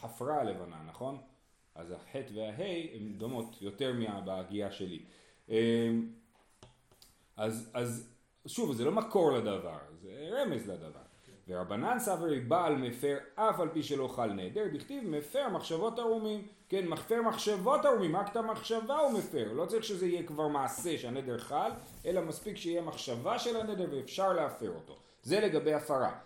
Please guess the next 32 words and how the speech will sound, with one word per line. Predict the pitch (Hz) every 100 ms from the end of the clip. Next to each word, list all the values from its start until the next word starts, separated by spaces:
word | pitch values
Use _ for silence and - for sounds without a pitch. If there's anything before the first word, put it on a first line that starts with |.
| - -
אבל | 82 110
בשאלה, | 131 143 151 160 240 190
דברי | 117 135
הכל, | 180 175 226 190 -
אין | 247
חכם | 233 - 170 196
מתיר | 214 220 220
כלום, | 262 302 180
אלא | 156 180
אם | 196
כן | 226 151
חל | 147
נדר. | 160 165 170 160 151
אין | - 269 247
מחלוקת, | 202 143 120 104 92
כולם | 139 143 208
מסכימים | 208 - 151 196 240 - - _
שצריך | - 147 175 190
לחול | 175 143 175 156
הנדר, | 131 131 185 220 220 - -
אפילו, | 113 175 190 202 202 - - -
אה, |
אה, | 139 143 147 147 135 135 135 131 131 127 120
אה, | 123 120 123 123 123 -
חכמים, | - 120 131 175 143 92 - - -
אה, | 117
סליחה, | 143 143
אפילו | 107 170 170
רבי | 139 135
נתן | 170 180 127
חושב | 120 - 120
שאפשר, | 113 107 98 - 85 - 135